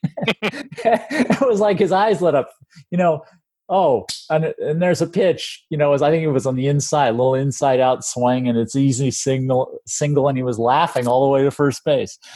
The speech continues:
So that's why they don't shift, is because nobody's dead set against pulling. They do shift, however, against Masataka Yoshida of the Orix Buffaloes. Um, they had a couple of, uh, games where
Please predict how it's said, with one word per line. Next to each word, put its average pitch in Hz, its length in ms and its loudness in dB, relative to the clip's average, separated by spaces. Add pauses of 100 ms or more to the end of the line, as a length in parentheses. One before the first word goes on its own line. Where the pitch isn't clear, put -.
(320)
So 156 200 -2
that's 165 240 0
why 143 180 2
they 127 120 2
don't 113 200 0
shift, - 360 -4
is 110 120 -6
because 110 320 -4
nobody's 123 880 0 (400)
dead 131 280 -2
set 123 280 0
against 107 380 -6
pulling. 120 380 0
They 120 100 2
do 151 260 2
shift, 147 440 -2
however, 120 560 0
against 110 420 -4
Masataka 113 680 0
Yoshida 104 460 -2
of 98 220 0
the 104 100 -8
Orix 104 400 -8
Buffaloes. 110 640 -2 (580)
Um, 95 340 -2 (140)
they 123 80 4
had 127 120 4
a 113 40 2
couple 127 360 0
of, 107 240 -2
uh, 107 140 -2
games 107 540 -2
where 101 420 -2